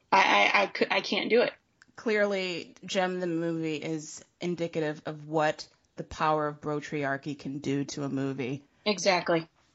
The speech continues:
Speaker 2: Ban brotriarchy. Ban it.
Speaker 1: <laughs> Down with, down with it. Twenty sixteen is going down. <laughs>
Speaker 2: Awesome. Well, Lauren, thanks so much for,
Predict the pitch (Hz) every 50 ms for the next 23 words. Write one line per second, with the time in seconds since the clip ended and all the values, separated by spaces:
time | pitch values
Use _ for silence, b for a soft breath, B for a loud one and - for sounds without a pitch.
0 | _ _ - 214 220 240 262 269 269 269 240 240 233 226 214 214 - 247 214 202
1 | 190 185 180 180 - 170 160 156 170 160 - 196 233 262 277 277 269 240 196 160
2 | - - - - - - - 233 269 311 330 311 269 - 262 - 285 277 - -
3 | _ _ _ 240 269 302 311 294 269 262 247 247 - 190 170 - - 302 311 330
4 | 320 294 294 262 - - - 285 302 294 285 277 - - 262 262 269 254 233 220
5 | 220 226 240 247 240 190 180 170 - _ _ _ 254 277 - - _ 285 294 -
6 | - - 262 - - _ - 269 - - _ _ - - - _ _ _ b b
7 | b b b b b b b b b b b b b b b - - - 196 196
8 | 196 196 - 208 196 190 196 202 240 254 277 302 330 330 320 320 320 311 302 311
9 | 330 349 349 339 - 320 294 277 240 220 214 208 214 - - - 202 190 185 180